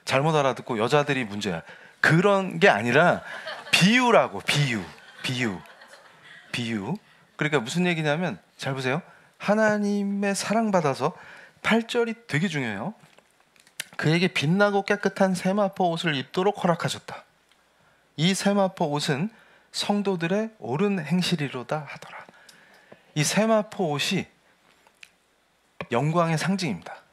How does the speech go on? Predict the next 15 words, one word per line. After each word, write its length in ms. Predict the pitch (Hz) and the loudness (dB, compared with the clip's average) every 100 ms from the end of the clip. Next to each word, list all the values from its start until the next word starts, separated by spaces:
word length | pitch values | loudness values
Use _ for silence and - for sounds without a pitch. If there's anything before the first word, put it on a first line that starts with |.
| _ _ _ _ _ _ _ _ _ _ _ _ | _ _ _ _ _ _ _ _ _ _ _ _
그러니까 340 | 170 180 160 - - | 0 2 2 0 -8
잘 180 | - 156 | -2 -2
보세요. 260 | 151 139 175 - _ _ - | 0 -2 -2 -12 _ _ -8
우리는 540 | 160 208 208 214 190 - _ _ | -4 0 0 -2 -4 -12 _ _
하나님의 1300 | - 226 240 233 220 214 208 202 220 - 170 180 139 | 0 2 4 2 0 0 -2 -4 -8 -8 0 0 0
영광을 440 | 120 131 147 127 | -2 0 0 0
위해서 180 | 110 110 | -4 -4
살아요. 380 | - 127 90 - - _ _ _ _ _ | -6 -4 -4 -6 -18 _ _ _ _ _
그게 140 | - 139 | -4 -4
솔리데오 640 | - 220 220 196 196 208 | 0 2 2 2 2 2
글로리아예요. 600 | 127 120 110 90 78 - - 127 | 0 -2 -2 -4 -8 -12 -12 -6
오직 340 | 127 156 139 | -2 0 2
하나님께 340 | 143 127 113 | 2 0 -2
영광이에요. 400 | 92 82 90 - - _ _ _ _ _ _ _ | -6 -6 -12 -16 -20 _ _ _ _ _ _ _
그런데 400 | 175 180 214 233 | -2 2 2 0